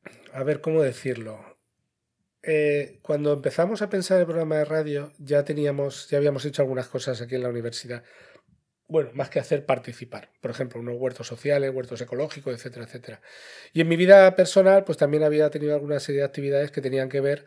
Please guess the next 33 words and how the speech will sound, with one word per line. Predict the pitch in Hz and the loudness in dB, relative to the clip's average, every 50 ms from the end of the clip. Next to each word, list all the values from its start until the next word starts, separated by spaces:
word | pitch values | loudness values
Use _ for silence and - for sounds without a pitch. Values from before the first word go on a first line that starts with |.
| - - - - - - - - - _ _ _ | -20 -20 -20 -20 -20 -20 -20 -20 -20 _ _ _
con | - 170 170 170 | 6 8 8 8
la | 175 170 | 8 4
sostenibilidad, | - 180 - - 190 180 180 170 165 160 160 170 | 0 -2 -2 0 0 0 0 2 4 2 2 4
pero | - 160 139 127 | 2 0 0 0
también | - 123 127 131 | 0 -2 -4 -4
con | 135 139 | -4 -4
la | 131 123 120 | -4 -4 -6
participación, | 123 117 - - - - 123 - - - - 107 95 - _ - | -8 -10 -12 -14 -20 -18 -16 -16 -16 -14 -14 -16 -16 -18 _ -20
¿no? | 143 170 202 _ _ | -20 -20 -20 _ _
Por | _ _ _ - | _ _ _ -16
ejemplo, | - 127 120 117 120 107 | -12 -12 -12 -12 -12 -14
construimos | 107 104 - - 120 117 113 117 113 - - | -14 -14 -14 -12 -12 -10 -10 -10 -12 -12 -12
un, | 117 113 113 113 110 107 110 _ _ - - - - - - - - - _ _ _ | -14 -14 -14 -16 -16 -18 -20 _ _ -20 -20 -20 -20 -20 -20 -20 -20 -20 _ _ _
un | - 143 127 123 | -12 -12 -12 -6
comedor | - 135 123 127 123 120 127 131 131 123 120 - _ _ _ _ _ _ _ _ _ _ _ | -4 -4 -2 -2 -2 -2 0 0 -2 -2 -4 -8 _ _ _ _ _ _ _ _ _ _ _
en | - 131 123 | -12 -10 -8
un | 127 131 | -4 -2
modelo | 131 131 135 135 127 123 | -2 -2 0 0 -2 -2
de | 120 | -2
autoconstrucción | 123 123 120 - 117 120 117 - 123 123 117 - - 147 143 135 127 117 | -4 -6 -8 -10 -12 -12 -12 -12 -12 -14 -10 -4 0 0 0 0 -2 -6
con | - - 127 | -12 -12 -10
un | 123 127 | -10 -10
estudio | 120 - - - 131 127 | -10 -12 -12 -10 -10 -8
de | 120 120 | -8 -10
arquitectura | 117 131 120 117 113 - - 131 123 120 | -10 -10 -10 -10 -10 -8 -8 -8 -8 -8
de | 120 | -8
aquí | 113 123 | -10 -12
de | 117 117 120 | -14 -12 -12
Sevilla, | - - 123 131 131 117 113 | -12 -12 -12 -12 -14 -14 -12
se | - - 120 | -12 -12 -12
llama | 117 120 120 | -12 -12 -14
Recetas | 120 - - 123 117 - 120 - | -16 -16 -18 -16 -16 -16 -14 -14
Urbanas, | 131 123 135 143 147 170 190 - | -12 -8 -8 -8 -6 -8 -10 -12